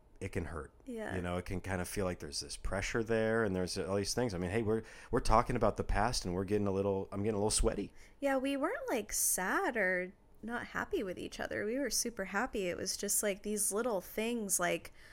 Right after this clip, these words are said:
Speaker 2: who filled up the car last, or who, who cleaned the bathroom all the time, or who took out the trash, or who cleaned the kitchen last. And it's like, what's fair? And it's, like, gross. Like, I,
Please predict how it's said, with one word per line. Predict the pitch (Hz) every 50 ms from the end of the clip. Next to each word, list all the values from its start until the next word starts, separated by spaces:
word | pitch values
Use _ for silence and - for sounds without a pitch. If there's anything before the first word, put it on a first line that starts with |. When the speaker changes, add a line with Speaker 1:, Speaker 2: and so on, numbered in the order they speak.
| - - - -
Speaker 2:
who | - 262 262 262
filled | - 262 254 240
up | 247 233 -
the | -
car | 214 - - 233 226 226 220
last, | 214 196 180 170 175 - - 202
or | 196 202 - -
who, | 277 277 277 277 277 277 262 254 - - - - - - - - - - - - - - - - - - - - -
who | 285 294 277
cleaned | - - - 277 285 285 269 262 -
the | 254 226
bathroom | 226 233 233 233 226 - 240 220 208 190 185 180 185 196 196 - - - - -
all | - 202 190 190
the | 190 180
time, | 180 - 208 190 175 170 170 170 170 175 180
or | 180 175 175 175 185 202 -
who | 262 277
took | 269 - - 254
out | 240 233 226 233
the | 226
trash, | 214 - 233 214 208 190 190 190 - -
or | 208 208
who | 202 240 226
cleaned | - - 247 233 226 220
the |
kitchen | 214 - 233 220 - - 214 208
last. | 196 185 180 180 185 -
And | 214 190
it's | 196 190 - -
like, | 190 180 170 - - - - - - - - - - - - - - - - - - - - - - - - - - 214 214
what's | 220 208 208 233 269 277 - - -
fair? | - - 226 214 233 226 202 185 175
And | 175 180
it's, | 185 - - -
like, | 196 190 175 - -
gross. | - - 185 208 240 311 320 269 - - - - - -
Like, | - 208 202 -
I, | - 214 202 190